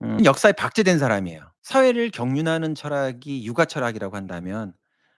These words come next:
노장 철학은 태생적으로 본질적으로 원심력으로 작용, 작동해야 되는 철학이거든요.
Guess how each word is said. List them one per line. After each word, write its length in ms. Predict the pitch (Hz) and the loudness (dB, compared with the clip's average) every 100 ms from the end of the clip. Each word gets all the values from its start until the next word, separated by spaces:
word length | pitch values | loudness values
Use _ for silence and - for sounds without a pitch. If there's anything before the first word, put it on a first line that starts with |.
| - | -4
노장 300 | 131 143 156 | 0 2 2
철학은 680 | 147 135 117 101 113 123 101 | 2 0 0 -2 -4 -4 -8
태생적으로 840 | - 269 311 311 294 220 160 113 117 | -6 -2 2 2 0 -2 -4 -4 -4
본질적으로 840 | 123 139 156 127 104 113 151 92 _ _ | -2 -2 -4 -4 -4 -4 -6 -8 _ _
원심력으로 760 | - 147 170 254 240 202 156 160 | 2 4 6 4 4 4 0 -4
작용, 340 | - 151 139 | -4 -2 -2
작동해야 440 | - - 190 175 135 | -2 -4 0 2 2
되는 200 | 117 107 | 0 -2
철학이거든요. 680 | - 175 127 95 85 95 | -2 -4 -4 -8 -8 -8